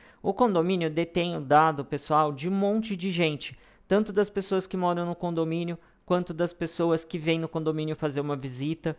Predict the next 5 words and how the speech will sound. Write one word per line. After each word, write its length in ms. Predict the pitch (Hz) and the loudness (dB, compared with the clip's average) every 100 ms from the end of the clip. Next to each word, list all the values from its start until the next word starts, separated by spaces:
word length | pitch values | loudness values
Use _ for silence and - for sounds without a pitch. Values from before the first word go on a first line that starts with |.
| - _ _ | -12 _ _
quanto 380 | 185 202 196 175 | 6 6 2 -4
dos 180 | 165 | -6
prestadores 680 | - 175 175 165 156 165 160 | -2 -2 0 0 2 0 0
de 140 | 156 | -4
serviço. 640 | 156 185 170 139 123 - | -4 -2 -2 -4 -8 -8